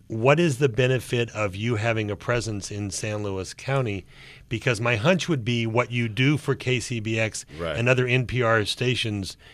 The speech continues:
Speaker 1: you can pretty much do from anywhere.
Speaker 2: That, that is correct. In fact, we're a global company. A lot of our, uh, clients are outside the United States. So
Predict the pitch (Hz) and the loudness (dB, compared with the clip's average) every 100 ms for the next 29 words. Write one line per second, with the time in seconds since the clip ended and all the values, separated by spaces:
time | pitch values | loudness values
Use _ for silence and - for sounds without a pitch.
0 | - - - - 120 131 120 139 127 117 | -20 -20 -18 -4 0 2 4 4 6 2
1 | - 120 113 107 107 110 82 85 - - | 0 -2 -2 -2 0 0 -2 -10 -16 -20
2 | - - - 101 113 - - 107 104 - | -20 -20 -2 4 4 2 -4 -4 -4 4
3 | 107 120 110 113 120 - 98 107 101 101 | 6 6 6 4 4 2 2 2 4 2
4 | 95 85 82 82 117 131 98 87 69 73 | 2 2 -2 2 4 4 0 -6 -8 -8
5 | 90 - 87 90 104 95 95 87 82 76 | -10 -8 0 4 4 4 4 4 0 -4
6 | 80 76 67 67 - 85 82 73 - - | -4 -4 -6 -10 -10 -8 -8 -10 -14 -14
7 | 76 73 69 - 92 - 95 98 80 65 | -12 -10 -10 -8 -8 -6 -6 -6 -6 -12
8 | 62 57 - 60 58 - _ - - - | -16 -16 -16 -16 -18 -20 _ -20 -20 -18
9 | - 101 90 85 80 76 | -2 2 4 2 -2 -6